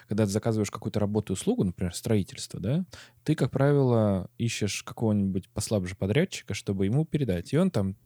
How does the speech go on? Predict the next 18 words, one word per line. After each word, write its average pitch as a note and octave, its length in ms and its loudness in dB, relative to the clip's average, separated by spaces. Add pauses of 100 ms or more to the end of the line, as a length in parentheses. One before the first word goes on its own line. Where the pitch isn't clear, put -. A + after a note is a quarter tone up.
по-, - 100 -8 (320)
дешевле, E3 400 2
дешевле, C3 380 0
дешевле. G2 380 0
Вот G2 140 -6
странно, E3 420 2
почему-то C#3 440 -2
у - 40 0
нас B2 200 0
вот, B2 160 -2 (380)
вот A#2+ 120 2
этой - 140 4
цепочки - 500 2
не C3 140 8
было, F2+ 200 4
потому A#2+ 240 4
что B2+ 180 2
я A2 400 2